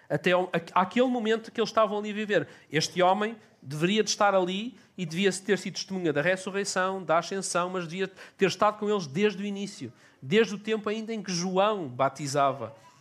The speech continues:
E havia homens ali qualificados para isto. Então, as qualificações necessárias eram na base, vejam isto,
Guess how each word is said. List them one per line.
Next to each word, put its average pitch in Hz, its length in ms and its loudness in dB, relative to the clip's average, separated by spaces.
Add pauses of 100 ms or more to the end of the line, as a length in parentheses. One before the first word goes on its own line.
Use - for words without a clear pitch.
(260)
E 156 180 2
havia 190 360 2
homens 131 400 2
ali 117 360 -8
qualificados 139 640 -4
para 123 160 -8
isto. - 380 -12 (500)
Então, 156 480 2 (1600)
as 170 200 2
qualificações 208 840 0
necessárias 165 560 2
eram 170 200 2
na 202 180 2
base, 160 680 2 (240)
vejam 170 280 2
isto, - 320 -8